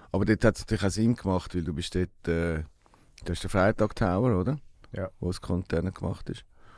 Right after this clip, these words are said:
Speaker 1: Und dann hast du hinten dran hast, hast Gleis von, von, von der Züge.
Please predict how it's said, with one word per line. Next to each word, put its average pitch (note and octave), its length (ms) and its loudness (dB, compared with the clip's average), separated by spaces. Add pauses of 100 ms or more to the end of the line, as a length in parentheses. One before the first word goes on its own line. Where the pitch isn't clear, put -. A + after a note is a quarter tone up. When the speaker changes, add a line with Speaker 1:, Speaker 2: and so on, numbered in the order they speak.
(200)
Speaker 1:
Und - 80 -6
dann D#2 100 -2
hast F2 140 -2
du - 40 4
hinten F#2 160 4
dran E2+ 240 4
hast, - 300 -6 (140)
hast - 320 -6 (260)
Gleis E2 400 2
von, D2+ 400 -4 (460)
von, - 220 -12
von - 200 -12
der - 100 -14
Züge. A2 400 0